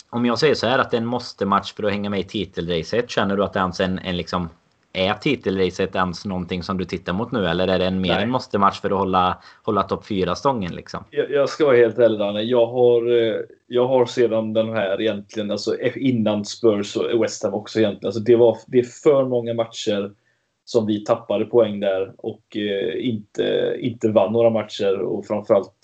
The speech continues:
Speaker 2: eh, har, har <laughs> visat att det inte bara statistiskt sett att vi har varit dåliga, utan vi har varit väldigt dåliga också. Det har inte bara, vi har inte fått med oss ens mål. Det är, det är inget bra tecken. Eh,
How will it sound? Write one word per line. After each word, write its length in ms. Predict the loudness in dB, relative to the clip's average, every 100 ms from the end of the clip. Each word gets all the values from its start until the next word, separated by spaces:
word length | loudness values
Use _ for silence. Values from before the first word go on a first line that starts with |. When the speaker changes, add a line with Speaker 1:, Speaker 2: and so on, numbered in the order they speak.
| -6
Speaker 2:
eh, 760 | -6 -6 -12 -20 _ _ -10
har, 320 | -4 0 2 4
har 200 | 2 2
<laughs> 140 | 0 2
visat 440 | 0 2 2 2
att 180 | 2 0 -20 _ _ -4
det 60 |
inte 180 | -2 2
bara 380 | 4 8 6 4
statistiskt 680 | 0 -2 -2 -6 -4 -2
sett 260 | 0 0 0
att 160 | 0 2
vi 40 |
har 60 | 2
varit 140 | 2
dåliga, 280 | 2 2 -2
utan 180 | -4 -2
vi 80 |
har 260 | 0 0 -2 2
varit 500 | 6 6 4 -2 -2 2
väldigt 280 | 2 0 -6
dåliga 300 | -4 -4 -6
också. 220 | -6 -4
Det 120 | -2
har 80 | -4
inte 160 | -6 -2
bara, 300 | -2 0 -2
vi 80 | -4
har 40 |
inte 100 | -2
fått 160 | -2 -2
med 120 | -2
oss 160 | -2 -4
ens 180 | -6 -2
mål. 420 | 2 4 2 2
Det 260 | 2 4 2
är, 160 | 0 -6 _ _ _ 2
det 80 |
är 40 | 2
inget 180 | 2 2
bra 180 | 0
tecken. 560 | 0 -4 -4 -2 -2 -2
Eh, 340 | -4 -2 0